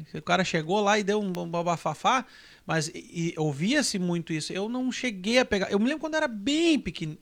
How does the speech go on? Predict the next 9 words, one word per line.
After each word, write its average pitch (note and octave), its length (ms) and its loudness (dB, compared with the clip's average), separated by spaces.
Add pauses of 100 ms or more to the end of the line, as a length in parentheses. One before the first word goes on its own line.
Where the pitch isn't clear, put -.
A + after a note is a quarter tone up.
bem F#3 300 -10
pequenininho, F3+ 440 -6
bem G3+ 100 -4
criança, F#3 300 -2
tipo, - 220 -12 (720)
uns - 100 -8
sete, F#3 360 0
oito D#3+ 380 -2
anos, F#3+ 500 -2